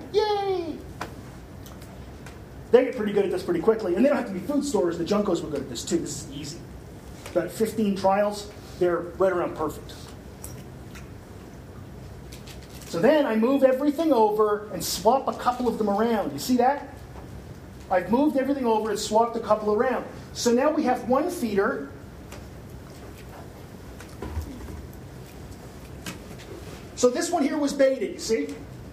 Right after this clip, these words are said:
This one here was baited. I've moved them over and swapped a couple around. This one's in the qu-, correct spatial location. This one is in the correct position in the array, right, relative to the other ones. And this one's in the correct position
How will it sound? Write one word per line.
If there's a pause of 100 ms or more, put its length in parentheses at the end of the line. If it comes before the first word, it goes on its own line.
This
one
here
was
baited. (1120)
I've
moved
them
over
and
swapped
a
couple
around. (920)
This
one's
in
the
qu-,
correct
spatial
location. (920)
This
one
is
in
the
correct
position
in
the
array, (720)
right, (300)
relative
to
the
other
ones.
And
this
one's
in
the
correct
position